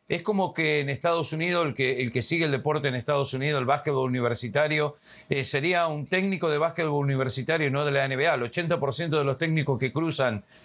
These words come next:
a la liga profesional fracasan. Eh, Unai Emery me hace recordar a eso, que es un técnico para estos tipos de equipo que le saca mucho más de lo que pueden dar y, y, y por eso no lo voy a descontar en la final.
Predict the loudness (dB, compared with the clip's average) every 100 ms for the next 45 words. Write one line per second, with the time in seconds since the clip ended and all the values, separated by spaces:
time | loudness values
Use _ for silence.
0 | -20 _ 0 0 0 0 -2 0 -2 -2
1 | 0 0 0 -2 0 0 0 -2 -2 -2
2 | 0 0 0 0 2 2 0 0 -2 -4
3 | -14 -20 -8 -2 -2 0 0 0 0 0
4 | 0 2 2 0 -2 -2 -2 0 0 0
5 | -2 -2 0 0 0 -2 -2 0 0 0
6 | -2 -4 -2 -2 0 0 -2 -2 0 0
7 | -2 _ _ -2 0 0 -2 0 0 -2
8 | -6 _ -2 0 2 0 0 0 0 0
9 | 0 -2 -2 -2 -2 0 0 0 0 0
10 | -2 0 0 0 0 0 0 0 0 0
11 | 0 0 2 2 0 -2 0 0 2 0
12 | 0 0 0